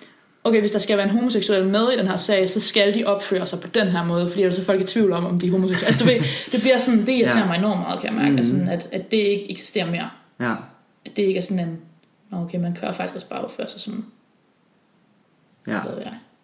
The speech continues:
Speaker 1: på
Speaker 2: Ja,
Speaker 1: den
Speaker 2: lige
Speaker 1: måde.
Speaker 2: præcis. Ja.
Speaker 1: Ja. Det, det synes jeg, det er sådan, det lægger jeg meget mærke til. Og så synes jeg sådan, at, ja, det tror jeg godt kan blive lidt skadeligt, fordi så bliver det sådan, at folk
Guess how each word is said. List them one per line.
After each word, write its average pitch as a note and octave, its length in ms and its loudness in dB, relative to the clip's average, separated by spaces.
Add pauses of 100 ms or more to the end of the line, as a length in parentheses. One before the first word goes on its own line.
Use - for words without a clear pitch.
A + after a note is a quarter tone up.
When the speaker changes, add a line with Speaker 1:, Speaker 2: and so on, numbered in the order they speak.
(420)
Speaker 1:
på G3 60 -6
Speaker 2:
Ja, B2 60 2
Speaker 1:
den B2+ 80 4
Speaker 2:
lige C3 100 4
Speaker 1:
måde. B2 100 0
Speaker 2:
præcis. - 460 -2
Ja. A#2 120 -2
Speaker 1:
Ja. - 180 -4 (380)
Det, A3 340 2
det A3 80 0
synes G3 60 -2
jeg, A3+ 120 0
det A#3+ 80 0
er A#3 40 0
sådan, G#3 220 0 (160)
det B3 100 0
lægger G#3 160 4
jeg E3+ 140 0
meget D#2 140 -4
mærke A1+ 200 -8
til. - 100 -10 (600)
Og G3+ 140 -6
så A3 80 -4
synes A3+ 180 -2
jeg F#3 80 0
sådan, F#3 180 -2
at, E3+ 200 -6 (680)
ja, F3+ 100 -4 (100)
det G3 100 -12
tror - 200 -2
jeg F#3+ 180 4
godt G#3 140 -2
kan F#3 120 -6
blive F#3 140 -4
lidt G#3+ 120 -4
skadeligt, F#3+ 320 0
fordi F#3 120 -6
så F#3+ 160 -4
bliver A3+ 160 2
det F3 120 -2
sådan, F#3 120 -4
at F3 60 -4
folk - 380 -2